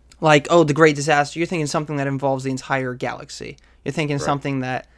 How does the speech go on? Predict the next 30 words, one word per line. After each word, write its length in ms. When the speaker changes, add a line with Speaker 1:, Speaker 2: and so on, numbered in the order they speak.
Speaker 1:
that 140
is 180
massive 760
and 220
impactful 600
on 200
a 20
s-, 320
on 100
a 40
scale 300
that 120
we 80
just 200
don't 200
know. 220
Um, 400
and 100
it's 100
not 140
until 360
that 240
we 220
get 160
to 80
the 120
second 380
part 340
that 120
we, 260